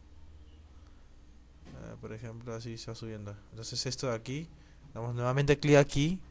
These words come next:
Y esto de acá lo, lo arrastramos. ¿Ven cómo se hace una línea?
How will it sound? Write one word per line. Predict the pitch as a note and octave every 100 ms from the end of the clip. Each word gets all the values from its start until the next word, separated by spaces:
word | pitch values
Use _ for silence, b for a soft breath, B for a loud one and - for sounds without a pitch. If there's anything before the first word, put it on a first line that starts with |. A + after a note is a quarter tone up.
| - B B B B B - - - -
Y | -
esto | A2 A#2+ C#3
de | B2
acá | A#2+ B2+
lo, | B2+ -
lo | G#2+
arrastramos. | G#2 G2+ G#2 G2+ G#2 - - - - - - - - - - - - - - - - - - - - - - - - - - - - - - - - - - - -
¿Ven | G#2+ A2+
cómo | A2 B2
se | B2 A#2
hace | G#2+ G#2+ B2+
una | A#2+
línea? | A2 A#2 A#2+ E3